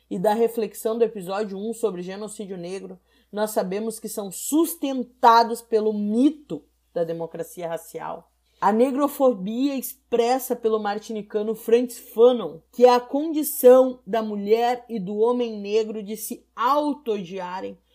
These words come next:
numa busca incansável da branquitude.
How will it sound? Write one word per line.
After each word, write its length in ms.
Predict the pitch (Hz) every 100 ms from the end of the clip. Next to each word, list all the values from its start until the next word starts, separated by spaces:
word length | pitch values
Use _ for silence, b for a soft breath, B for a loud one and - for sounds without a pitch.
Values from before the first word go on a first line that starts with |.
| _ -
numa 300 | 220 226 202
busca 440 | 190 233 - 247 -
incansável 1120 | 262 302 294 277 262 - - 233 247 240 208
da 140 | 175
branquitude. 800 | 165 165 165 _ 160 165 170 175